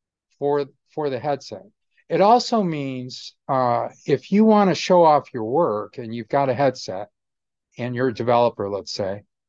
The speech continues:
and you take the headset off of you and you wanna hand it to someone else, well, you have to think about this now. Um, if your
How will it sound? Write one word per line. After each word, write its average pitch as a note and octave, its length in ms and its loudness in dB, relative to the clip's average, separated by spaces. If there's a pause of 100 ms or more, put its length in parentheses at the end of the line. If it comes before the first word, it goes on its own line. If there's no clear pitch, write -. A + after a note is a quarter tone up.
(240)
and C3+ 240 0
you B2+ 100 -2
take F3+ 260 0
the D#3+ 120 0
headset D3+ 440 0
off B2 280 2
of G2 120 -12
you C3+ 520 2
and A2+ 120 -6
you A#2+ 80 -8
wanna B2 220 -4
hand C3+ 220 -6
it A2+ 100 -12
to - 60 -14
someone A2+ 440 -4
else, C3 380 0 (300)
well, D#3 340 4 (1200)
you D#3 140 2
have F#3 200 4
to - 100 0
think G#3+ 240 0
about B2+ 300 0
this A2 240 -8
now. A2+ 400 -6 (100)
Um, A2 440 -6 (560)
if C#3+ 240 0
your A3+ 440 4